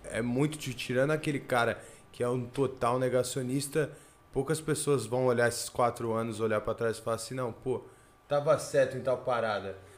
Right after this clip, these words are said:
De repente, aquilo que você falou no começo, de repente, sei lá, o lunático que queria uma arma, de repente esse cara tá satisfeito se ele conseguiu comprar a arma dele. Agora, tirando isso, eu não vejo uma outra, um outro tipo de pessoa que vai olhar e falar assim,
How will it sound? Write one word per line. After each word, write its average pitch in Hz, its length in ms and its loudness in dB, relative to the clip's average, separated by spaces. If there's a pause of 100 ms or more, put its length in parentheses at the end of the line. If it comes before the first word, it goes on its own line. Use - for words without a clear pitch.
De 143 60 4
repente, 165 240 4
aquilo 190 180 8
que 190 60 -2
você 185 80 4
falou 185 200 6
no 175 60 2
começo, 160 240 6
de 151 60 8
repente, 151 220 2
sei 180 100 0
lá, 160 120 6
o 143 100 4
lunático 139 520 2
que - 180 -18
queria 131 180 2
uma 127 160 2
arma, 120 420 4 (320)
de 131 80 -2
repente 156 240 -4
esse 156 160 -4
cara 156 200 2
tá 156 140 -4
satisfeito 151 480 -4
se - 80 -6
ele 123 80 -6
conseguiu 131 280 -8
comprar 127 300 -2
a 123 100 2
arma 120 180 -2
dele. 104 240 -6 (420)
Agora, 131 300 6
tirando 156 400 2
isso, 185 260 4
eu 180 40 2
não 185 100 2
vejo 170 280 4
uma 151 160 2
outra, 151 500 0 (320)
um 135 120 -6
outro 143 260 -2
tipo - 280 -10
de 127 80 -4
pessoa 135 360 0
que - 80 -8
vai 139 100 6
olhar 139 140 6
e - 20 -10
falar 139 140 -2
assim, - 140 -10